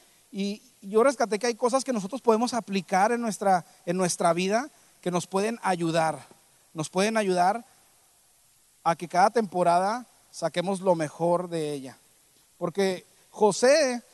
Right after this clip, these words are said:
nosotros si, si vemos todo lo que él pasó, hay suficientes cosas ahí para que José hubiera sido un, ah, un muchacho que pudo haber ser, pudo haber sido alguien. Oh, José empezó muy bien, andaba ahí con nosotros, pero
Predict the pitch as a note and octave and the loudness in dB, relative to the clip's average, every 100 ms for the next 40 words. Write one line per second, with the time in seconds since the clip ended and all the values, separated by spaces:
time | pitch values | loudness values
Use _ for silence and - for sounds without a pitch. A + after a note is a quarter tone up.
0 | _ _ _ _ _ G3 G3+ C#4 A#3+ G#3 | _ _ _ _ _ 6 8 6 2 2
1 | G3+ G#3 C#4 - C#4 C4+ D#4+ B3+ A#3+ A3+ | 6 10 8 8 8 8 10 8 8 6
2 | A3 A#3+ C#4 C#4+ A3+ - _ _ - G3+ | 4 -2 0 -2 -2 -10 _ _ 2 2
3 | G#3+ C#4 G3+ G#3+ - A#3 C#4 C#4 D4+ D#4 | 2 -2 -2 -2 0 0 0 0 0 0
4 | D4 - _ _ _ _ _ _ A3 A#3+ | -2 -10 _ _ _ _ _ _ 4 6
5 | A3 A#3+ A3+ A3 C4 G3+ G#3+ F#3+ - F3 | 6 2 2 4 2 4 4 4 -2 -6
6 | F3+ C4+ C4 A3 A3 B3 A#3+ A#3 A#3 A#3 | -2 -2 2 4 4 6 6 6 2 0
7 | A#3+ - _ _ _ _ _ _ _ - | -4 -8 _ _ _ _ _ _ _ -14
8 | A3+ C4 B3+ A#3+ B3 A#3 B3 A3 G3 G#3+ | -6 0 2 2 2 2 2 0 2 2
9 | A3 G#3 A3 F3 F3+ F#3+ E3+ G#3 A3 G#3+ | 2 -2 -6 -6 -6 -12 -14 -8 -6 -4
10 | A#3 G#3+ F3+ F3+ F3+ - _ _ _ _ | -2 0 0 -2 -8 -12 _ _ _ _
11 | _ _ - D#4 B3 A#3 B3 C#4 C#4+ D4+ | _ _ 0 2 4 4 4 4 4 4
12 | C#4+ C4+ D4+ C4 A#3+ C4+ C#4 D#4 A#3+ C4 | 2 2 2 0 0 0 0 -2 2 2
13 | D#4 G#3+ A#3 G#3 | 0 0 2 2